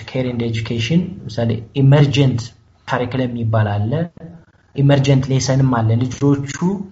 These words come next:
ዶክተር ሀዋኒ ታግዘኛለች ይሄን ምን ብዬ እንደምተረጉመው፣ ክፍል ውስጥ ይዘዋቸው የሚመጧቸው ወይም እዛ እንደው ክፍል ማለት እንኳን ያስቸግራል፣ ፎርማል ክፍል መሆን የለበትም ብዬ ነው ማምነው። ይዘዋቸው የሚመጧቸው ፍላጎቶች፣ የሚሞክሯቸው፣ የሚያነሷቸው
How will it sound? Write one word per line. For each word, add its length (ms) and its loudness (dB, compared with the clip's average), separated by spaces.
ዶክተር 260 -8
ሀዋኒ 300 0
ታግዘኛለች 840 -2
ይሄን 300 -4
ምን 180 -6
ብዬ 220 -6
እንደምተረጉመው፣ 840 2
ክፍል 260 0
ውስጥ 160 2
ይዘዋቸው 460 4
የሚመጧቸው 720 2
ወይም 340 -2
እዛ 200 0
እንደው 280 -12
ክፍል 280 -6
ማለት 340 0
እንኳን 300 -4
ያስቸግራል፣ 540 -6
ፎርማል 420 2
ክፍል 220 -6
መሆን 260 0
የለበትም 480 -8
ብዬ 280 -6
ነው 120 -6
ማምነው። 340 -6
ይዘዋቸው 600 0
የሚመጧቸው 640 -2
ፍላጎቶች፣ 540 -2
የሚሞክሯቸው፣ 760 -2
የሚያነሷቸው 800 -4